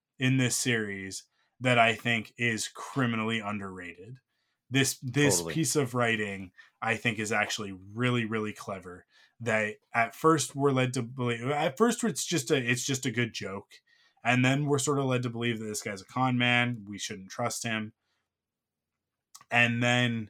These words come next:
Speaker 1: uh, we even get sort of a, a fake out, uh, partway through the episode when the bounty goes out for Obi-Wan and Leia.
Speaker 2: Mm-hmm.
Speaker 1: Um, and the line of, like, "Well, let's, let's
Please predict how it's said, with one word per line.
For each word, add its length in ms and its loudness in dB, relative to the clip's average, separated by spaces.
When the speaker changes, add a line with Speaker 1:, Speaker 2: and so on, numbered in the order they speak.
Speaker 1:
uh, 240 4
we 140 0
even 260 2
get 280 -2
sort 240 0
of 100 -4
a, 220 -4
a 80 -4
fake 320 0
out, 280 -2
uh, 180 -4
partway 340 -2
through 160 -10
the 120 -4
episode 340 -4
when 120 -8
the 80 -10
bounty 360 -4
goes 240 -6
out 160 -6
for 180 -12
Obi-Wan 560 -8
and 240 -8
Leia. 400 -6
Speaker 2:
Mm-hmm. 320 -2
Speaker 1:
Um, 340 -12
and 260 -6
the 120 -4
line 340 -4
of, 160 -10
like, 220 -10
"Well, 120 -10
let's, 320 -10
let's 400 -10